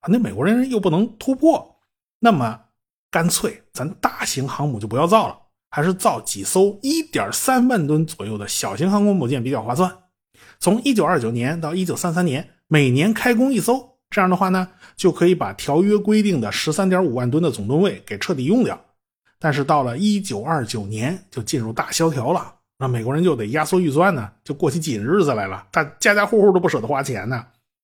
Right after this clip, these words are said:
这时候海军的造舰计划就被迫停下来了。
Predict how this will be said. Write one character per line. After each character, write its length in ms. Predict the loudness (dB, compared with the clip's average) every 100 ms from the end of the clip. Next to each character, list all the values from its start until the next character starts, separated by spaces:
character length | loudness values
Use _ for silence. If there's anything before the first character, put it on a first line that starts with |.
| _ _ _ 0
这 120 | 2
时 140 | 4
候 180 | 4 2 0 _
海 260 | -4 0 0
军 200 | 2 2
的 100 | 4
造 160 | 2 2
舰 160 | 0
计 120 | 0
划 340 | 0 -2 -4 _
就 120 | -10
被 180 | -4 -4
迫 140 | -2 -4
停 220 | -4 -2
下 120 | -2
来 100 | -2
了。 200 | -6 -12